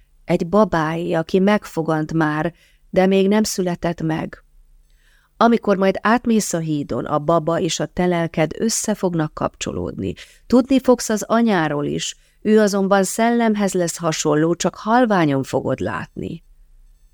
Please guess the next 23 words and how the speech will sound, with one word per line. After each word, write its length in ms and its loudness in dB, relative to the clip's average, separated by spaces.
Mihály 320 2
úgy 160 0
beszélt 380 -4
velem, 420 2
mintha 300 -2
egy 120 0
gyerekhez 520 0
szólna, 580 -6
mintha 340 2
különben 540 2
nem 220 4
érteném 580 0
meg, 200 2
amit 320 -6
mond. 420 -2
„Mihály, 420 2
felnőtt 460 2
nő 180 2
vagyok, 380 -2
nekem 280 4
is 140 2
vannak 280 -2
gyerekeim”, 720 -2